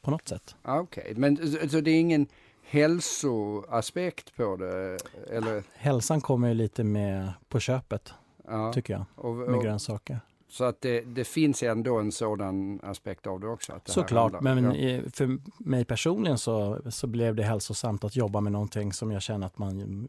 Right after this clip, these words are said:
Speaker 1: gör någonting för samhället. Det
Speaker 2: Ja,
Speaker 1: var
Speaker 2: mer en
Speaker 1: hälsosamt för
Speaker 2: moral-,
Speaker 1: mig.
Speaker 2: en moralisk aspekt
Speaker 1: Ja,
Speaker 2: i det hela.
Speaker 1: moralisk aspekt,
Speaker 2: Ja.
Speaker 1: men per automatik så blir ju att äta bara grönsaker ger ju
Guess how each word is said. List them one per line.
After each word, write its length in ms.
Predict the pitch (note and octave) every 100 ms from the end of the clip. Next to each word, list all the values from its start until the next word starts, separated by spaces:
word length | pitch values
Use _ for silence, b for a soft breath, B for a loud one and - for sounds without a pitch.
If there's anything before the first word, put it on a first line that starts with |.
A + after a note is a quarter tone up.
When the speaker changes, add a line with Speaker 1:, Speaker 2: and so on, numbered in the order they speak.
| -
Speaker 1:
gör 180 | A#2 G2+
någonting 480 | G2 - F#2 F2+ b b b b _
för 140 | -
samhället. 580 | G#2 A#2+ G2 G2 F#2 - -
Det 60 | -
Speaker 2:
Ja, 60 | C3+
Speaker 1:
var 60 | A#2+
Speaker 2:
mer 20 |
en 60 | A2
Speaker 1:
hälsosamt 420 | B2 C3 C3 B2
för 60 | C3
Speaker 2:
moral-, 60 | A#2+
Speaker 1:
mig. 180 | C3+ F#2 -
Speaker 2:
en 180 | B2 A#2+
moralisk 600 | A#2+ A2+ A2 G2 G2 -
aspekt 260 | A2 - G#2+
Speaker 1:
Ja, 60 | F#3
Speaker 2:
i 100 | C#3+
det 60 |
hela. 0 |
Speaker 1:
moralisk 640 | C3 B2 B2 C3 - - _
aspekt, 360 | - A#2 - A2+
Speaker 2:
Ja. 60 | G#2
Speaker 1:
men 280 | B2+ A#2+ G#2+ b b b b _ _
per 140 | - C#3+
automatik 560 | C3 C#3 B2 D#3+ D#3
så 120 | -
blir 320 | A#2+ C3 C#3+ B2+
ju 160 | B2+ -
att 280 | C3 -
äta 320 | C#3 A2+ - A#2+
bara 320 | A#2+ B2 A#2+
grönsaker 640 | B2 B2 A#2 - C3+ -
ger 280 | B2 B2 C3+
ju 360 | B2 A#2+ A2+